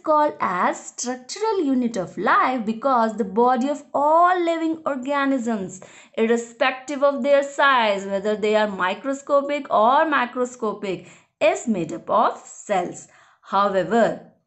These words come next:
there are certain exceptions for this which we are not considering. Okay. Now,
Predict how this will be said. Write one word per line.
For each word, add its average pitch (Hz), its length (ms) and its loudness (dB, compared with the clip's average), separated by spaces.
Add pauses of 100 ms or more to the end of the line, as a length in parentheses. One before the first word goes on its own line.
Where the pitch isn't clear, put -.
(160)
there 190 220 -2
are 302 140 2
certain 320 680 -2
exceptions 330 800 -2
for 214 280 0
this 330 460 2 (220)
which 240 200 -6
we 240 100 2
are 240 80 2
not 262 400 0
considering. 180 720 -8 (300)
Okay. 285 340 -6 (300)
Now, - 380 0